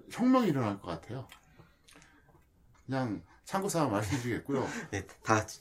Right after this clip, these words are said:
Speaker 2: 이제 다시 주식 얘기로 돌아오면은 요
Speaker 1: 네.
Speaker 2: 시기가 중요한 게,
Speaker 1: 네.
Speaker 2: 제가 아까 왜 여쭤봤냐면, 어, 이제 김무성 이제 관련된 테마주 대표적으로 전방하고 디지털 조선 있잖아요.
Speaker 1: 네.
Speaker 2: 이제 이런 테마주를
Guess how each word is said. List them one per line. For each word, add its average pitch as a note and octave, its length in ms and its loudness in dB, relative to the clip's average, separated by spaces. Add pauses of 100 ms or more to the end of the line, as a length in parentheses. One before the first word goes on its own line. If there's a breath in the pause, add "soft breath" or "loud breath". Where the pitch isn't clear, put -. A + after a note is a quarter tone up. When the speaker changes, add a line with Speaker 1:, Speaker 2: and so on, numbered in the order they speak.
Speaker 2:
이제 G#2 260 2
다시 F2+ 500 2
주식 E3+ 300 12
얘기로 C#3 300 10
돌아오면은 G#2 520 4
요 C3 140 12
Speaker 1:
네. C#3+ 40 10
Speaker 2:
시기가 F3+ 600 4
중요한 A#2+ 460 8
게, F2 120 2 (260)
Speaker 1:
네. F2+ 40 0
Speaker 2:
제가 G2 220 0
아까 F#2+ 160 -4
왜 G#2 180 6
여쭤봤냐면, F#2+ 760 -2 (800 loud breath)
어, G#2 280 -6 (320)
이제 A#2 140 -6
김무성 F3 1160 4 (260)
이제 - 120 -10
관련된 B2+ 420 0
테마주 F#3+ 680 -4
대표적으로 B2 680 -2
전방하고 C3 640 2
디지털 B2 420 -2
조선 G#2 340 -2
있잖아요. E2 440 -6
Speaker 1:
네. E2+ 560 -2 (180)
Speaker 2:
이제 - 220 2 (180 loud breath)
이런 F#3 300 8
테마주를 F#3+ 1040 0